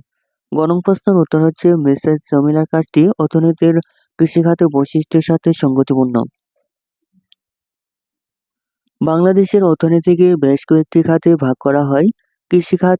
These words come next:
এর মধ্যে উল্লেখযোগ্য একটি খাত। কৃষিখাতের মধ্যে রয়েছে কৃষি ও বনজ, তবে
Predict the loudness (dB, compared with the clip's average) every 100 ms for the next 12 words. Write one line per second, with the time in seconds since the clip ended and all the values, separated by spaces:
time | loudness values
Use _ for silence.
0 | -2 -2 0 0 0 0 -2 _ -2 0
1 | 0 0 -2 0 0 0 0 -2 -2 -2
2 | -2 -4 _ _ _ -4 -2 0 0 0
3 | 0 0 0 0 2 2 0 -2 -2 0
4 | -4 0 0 0 0 0 -2 -4 -2 -6
5 | -8 _ _ _ -2 0 2